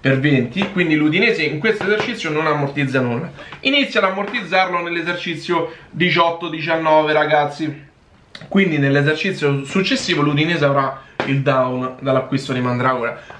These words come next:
Voi direte, la Juventus ha qui, ha messo un diritto di recompra. Va bene, ipotizziamo che la Juventus voglia riacquistare questo calciatore dopo un solo anno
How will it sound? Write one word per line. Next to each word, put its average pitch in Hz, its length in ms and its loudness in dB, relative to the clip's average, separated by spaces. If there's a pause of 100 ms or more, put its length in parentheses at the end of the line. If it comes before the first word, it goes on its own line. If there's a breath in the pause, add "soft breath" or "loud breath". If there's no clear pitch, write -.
Voi 240 220 4
direte, 165 380 -6 (140)
la 269 100 2
Juventus 240 500 -4
ha 180 140 0
qui, 170 260 -8
ha 160 360 2
messo 185 320 -6
un 165 100 -8
diritto 175 320 -2
di 147 80 -2
recompra. 131 400 0
Va 214 140 4
bene, 160 220 -2
ipotizziamo 262 580 0
che 214 100 -6
la 190 160 0
Juventus 190 500 -8
voglia 165 460 0 (320 loud breath)
riacquistare 196 1160 0
questo 143 280 -8
calciatore 147 580 -2
dopo 139 220 0
un 202 240 2
solo 160 360 2
anno 135 380 -2